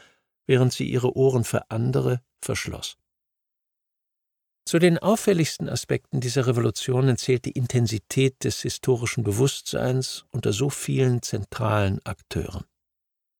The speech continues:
Das ist ein wesentlicher Unterschied zwischen achtzehnhundertachtundvierzig und dem großen Vorgänger im achtzehnten Jahrhundert. Die Revolution von siebzehnhundertneunundachtzig war völlig überraschend eingetreten,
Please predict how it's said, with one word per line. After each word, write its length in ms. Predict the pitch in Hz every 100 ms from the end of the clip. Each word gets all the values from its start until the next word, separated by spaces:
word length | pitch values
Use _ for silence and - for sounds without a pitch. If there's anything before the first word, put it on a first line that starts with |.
| _ _ -
Das 160 | 120
ist 140 | 190 -
ein 140 | 147
wesentlicher 500 | 165 208 175 - 156
Unterschied 540 | 180 170 107 - 104 -
zwischen 320 | 117 - 127
achtzehnhundertachtundvierzig 1400 | 113 - 123 110 113 107 - - 104 - 131 - - - _ _ -
und 140 | 131
dem 140 | 127 120
großen 340 | 127 123 127
Vorgänger 580 | - 170 170 131 117 113
im 140 | 101
achtzehnten 440 | - - - 90 101
Jahrhundert. 500 | 107 104 107 101 - _ _ _ _ _ -
Die 80 |
Revolution 560 | 107 117 123 120 143 131
von 220 | 131 127
siebzehnhundertneunundachtzig 1500 | 127 - - 120 123 123 120 110 107 - 170 - - - -
war 120 | 131
völlig 340 | - 151 123 123
überraschend 640 | 117 131 175 - 98 -
eingetreten, 640 | 110 107 101 - 113 113